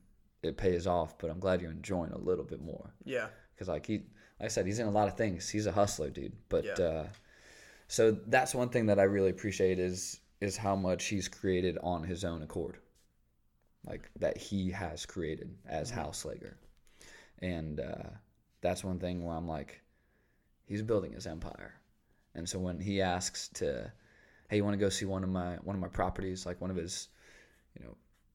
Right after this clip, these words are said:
Speaker 1: buildings with, with spaces that, you know, some are medical offices, some are account offices. And, and even if I'm not in the biggest mood to travel anywhere, I'm like,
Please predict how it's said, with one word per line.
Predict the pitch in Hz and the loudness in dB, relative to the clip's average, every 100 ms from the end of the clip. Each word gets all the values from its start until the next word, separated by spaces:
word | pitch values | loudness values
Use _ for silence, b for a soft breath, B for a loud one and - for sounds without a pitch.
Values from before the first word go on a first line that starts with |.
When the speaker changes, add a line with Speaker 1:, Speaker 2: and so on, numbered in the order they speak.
| _ _ _ - - - | _ _ _ -16 -12 4
Speaker 1:
buildings | 110 101 101 98 95 | 6 8 4 0 2
with, | 95 - - | 2 2 -4
with | 92 | -4
spaces | - 101 98 104 95 | 2 4 4 0 2
that, | 98 95 - - - | 4 4 2 -8 -10
you | 98 | -6
know, | |
some | - 104 | -2 0
are | 95 | 2
medical | 107 117 117 | 2 4 6
offices, | 101 101 95 101 92 | 6 4 -4 -2 -2
some | 98 90 | -2 -2
are | 82 80 - | -2 -6 -10
account | - 110 104 92 | -6 -2 -2 -4
offices. | 98 101 - 98 92 95 92 | -6 -6 -4 -2 -2 -2 -6
And, | 80 - B B B B B B B B _ _ _ - | -10 -12 B B B B B B B B _ _ _ -6
and | 92 90 76 | -4 -2 -2
even | 104 98 | -2 0
if | 92 98 | -2 -2
I'm | 92 85 - | -2 -6 -6
not | 101 92 - | -6 -6 -6
in | 92 82 65 - _ - | -6 -6 -8 -16 _ -14
the | |
biggest | 90 113 107 98 | 0 2 4 2
mood | 98 95 87 | 0 -2 -4
to | |
travel | 78 - 107 107 95 | -8 -4 -2 0 -2
anywhere, | 82 85 82 | -2 -6 -8
I'm | 78 | -8
like, | 73 - | -12 -16